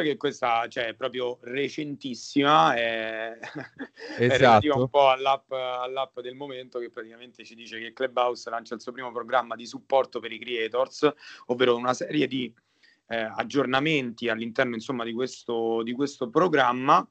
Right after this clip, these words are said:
Speaker 1: chiamato Creator First, che aiuterà host e creators nella costruzione della, della loro audience e li aiuterà ovviamente anche a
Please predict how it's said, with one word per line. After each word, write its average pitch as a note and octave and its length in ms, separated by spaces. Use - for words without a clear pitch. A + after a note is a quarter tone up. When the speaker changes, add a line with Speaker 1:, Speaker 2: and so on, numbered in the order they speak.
Speaker 1:
chiamato B2 480
Creator C#3 400
First, A#2+ 560
che D#3+ 220
aiuterà B2+ 600
host A#2+ 640
e A#2 120
creators D3+ 680
nella B2+ 280
costruzione C3+ 440
della, B2+ 220
della C3 240
loro B2+ 220
audience B2+ 640
e E3+ 160
li B2 140
aiuterà C#3 500
ovviamente B2 500
anche A2 320
a G2+ 400